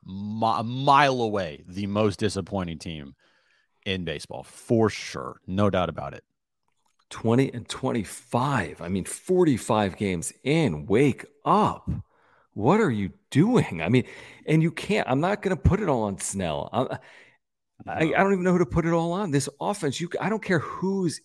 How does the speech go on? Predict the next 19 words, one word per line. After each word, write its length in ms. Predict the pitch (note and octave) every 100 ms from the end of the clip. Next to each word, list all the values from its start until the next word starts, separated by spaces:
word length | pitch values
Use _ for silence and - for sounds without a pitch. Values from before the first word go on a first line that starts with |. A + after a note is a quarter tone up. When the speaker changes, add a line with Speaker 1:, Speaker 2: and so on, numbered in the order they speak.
| -
Speaker 2:
in 180 | E3+
the 80 | D3+
lineup. 580 | A#2 A#2 C#3+ F#3 B2 -
There 100 | C3+
are 140 | - C3+
lineups 480 | A#2 B2 D#3+ E3 -
that 100 | A2+
are 100 | A2+
worse 540 | F#2 F#2+ D#3 E3 G#2+
because 240 | - G#2 A2
they 60 |
don't 100 | B2
have 100 | C#3
Tatis 380 | - B2 - C#3
and 80 | A#2+
Soto 340 | - C3 C3+ A#2
and 140 | F#2
Bogaerts. 460 | G#2+ C#3+ A2+ F#2
And 100 | F#2